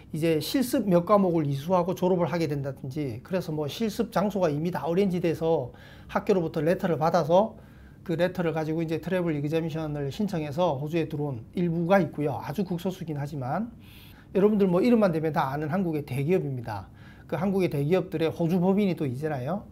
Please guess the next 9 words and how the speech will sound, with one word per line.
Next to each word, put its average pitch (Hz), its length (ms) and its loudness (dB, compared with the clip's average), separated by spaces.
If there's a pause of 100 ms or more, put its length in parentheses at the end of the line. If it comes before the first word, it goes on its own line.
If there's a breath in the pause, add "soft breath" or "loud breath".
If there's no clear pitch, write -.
(260 loud breath)
예, 131 200 -6
취업 247 300 2
비자를 233 300 4
받아서 170 440 0
이제 156 180 -2
가족이 156 380 -2
지금 143 160 -6
같이 151 280 -6
들어와서 139 460 -4